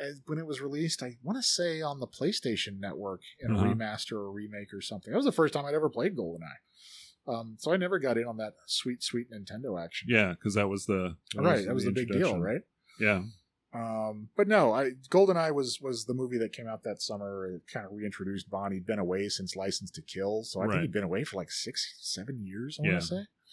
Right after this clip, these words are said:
Speaker 2: Weird, weird contractual
Speaker 1: Uh, right.
Speaker 2: things going on with that, where it's like, um, he was, there was, like, a writer's strike that occurred that
Speaker 1: Yeah.
Speaker 2: allowed Timothy Dalton to get out of his contract, and
Speaker 1: Right.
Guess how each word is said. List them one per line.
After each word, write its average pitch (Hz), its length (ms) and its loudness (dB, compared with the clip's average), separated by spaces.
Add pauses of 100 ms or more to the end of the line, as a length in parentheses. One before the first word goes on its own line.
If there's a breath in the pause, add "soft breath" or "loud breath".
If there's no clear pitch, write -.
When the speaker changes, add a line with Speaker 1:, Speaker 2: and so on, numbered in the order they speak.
(320 loud breath)
Speaker 2:
Weird, 120 240 2
weird 120 460 8
contractual 104 840 4
Speaker 1:
Uh, 92 40 -2
right. 190 360 10
Speaker 2:
things 87 280 0
going 95 300 2
on 90 280 -2
with 87 140 -2
that, 90 280 -4
where 92 240 -2
it's 87 140 -2
like, 92 220 0 (640)
um, 87 460 0 (520)
he - 160 4
was, 113 160 8
there 113 260 4
was, 110 140 6
like, 101 140 4
a 104 60 2
writer's 95 500 2
strike 98 340 2
that 101 140 0
occurred 98 500 0
that 175 60 8 (140)
Speaker 1:
Yeah. 131 60 6
Speaker 2:
allowed 101 260 6
Timothy 107 360 4
Dalton 98 320 2
to 98 100 2
get 98 160 2
out 95 200 2
of 92 40 0
his 90 140 -2
contract, 92 920 -2
and 87 360 -4
Speaker 1:
Right. 113 300 -2